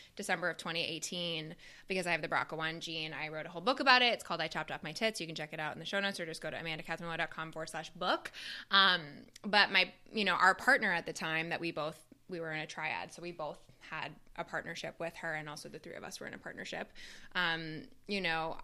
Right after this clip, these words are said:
wanted to be there for me for my surgery. And my mom was al-, also <laughs> coming into town. So that kind of, you know, sped up the process, I think, of maybe telling them. But I think we were also feeling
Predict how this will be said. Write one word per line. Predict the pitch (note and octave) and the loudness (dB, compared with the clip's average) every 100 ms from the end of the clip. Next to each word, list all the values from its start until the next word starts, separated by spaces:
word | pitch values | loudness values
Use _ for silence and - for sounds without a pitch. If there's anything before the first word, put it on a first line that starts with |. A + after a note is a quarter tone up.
| - | -10
wanted | - F3+ E3+ F3+ | -4 -2 0 -2
to | |
be | F3+ E3 E3 D#3+ E3 | -2 -2 -2 -4 -8
there | - F3 D#3+ E3 | -4 0 0 0
for | - | -4
me | E3+ E3 | -4 -6
for | - E3+ | -6 -8
my | D#3 | -4
surgery. | G3 C4 A#3 | 2 2 4
And | G3 | 0
my | E3 | 0
mom | D#3+ E3+ | 0 0
was | E3+ | 0
al-, | E3+ E3 F3+ | -2 -4 -4
also | - F3+ A3 | -2 2 2
<laughs> | |
coming | G3+ A#3 G#3+ | 4 4 4
into | F#3 F3+ | 2 -2
town. | F#3 G#3+ F3 F3 | 0 2 2 0
So | F#3+ F3+ E3 E3+ - - - - | -2 0 0 -2 -10 -20 -16 4
that | F#3+ G#3 | 8 8
kind | - D#4 | 6 6
of, | D4+ A3+ - - _ _ | 8 6 0 -16 _ _
you | - G3+ | 0 2
know, | F3 | 2
sped | - - E3+ | 2 4 6
up | E3 E3 | 6 4
the | G3+ | -2
process, | A3+ A3+ A#3 A#3+ B3 | 6 6 8 6 6
I | B3 | 4
think, | B3+ B3+ | 4 4
of | B3+ B3+ | 4 4
maybe | B3+ C4 C4 | 4 4 0
telling | - C4+ C4 C4 C4 | 0 0 2 4 4
them. | C4+ C4+ C4 | 4 4 6
But | |
I | B3+ | 4
think | C4 D4+ | 4 2
we | D#4+ | 4
were | |
also | A3 F#3 F#3 | 4 4 2
feeling | F3+ F3 E3+ E3 E3 | 0 -2 0 0 -2